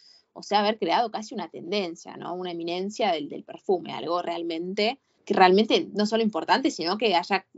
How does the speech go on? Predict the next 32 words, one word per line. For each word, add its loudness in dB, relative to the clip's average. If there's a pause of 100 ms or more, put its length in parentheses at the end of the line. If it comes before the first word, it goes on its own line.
cambiado 0
o -2
haya -8
marcado -4
casi -8
una -8
generación. -10 (520)
Entonces, -2 (100)
ser 2
perfumista -2
es -6
la -4
persona -8
que -12
crea 0
en -6
realidad -2 (340)
estas -4
fragancias, 0
es -10
un -6
artista -4
que -10
tiene -6
un -12
poco -2
un -2
background -2
también -6
de -4
químico, 2
porque -8